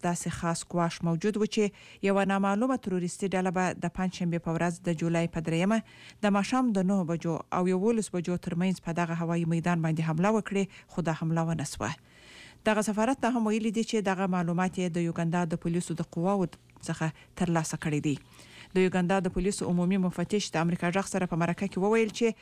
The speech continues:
د دغه سفارت ته داسې کوم خبرداری نه و ورکړی،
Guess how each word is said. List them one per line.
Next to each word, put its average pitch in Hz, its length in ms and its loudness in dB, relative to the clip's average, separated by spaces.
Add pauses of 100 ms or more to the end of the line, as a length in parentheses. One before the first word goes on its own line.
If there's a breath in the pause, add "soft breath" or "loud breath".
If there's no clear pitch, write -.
(400 loud breath)
د 262 160 2 (320 loud breath)
دغه 233 220 0
سفارت 185 460 -4
ته 175 120 -4
داسې 190 300 -4
کوم 190 160 -2
خبرداری 175 500 -2
نه 185 160 2
و 220 140 0
ورکړی، 214 340 0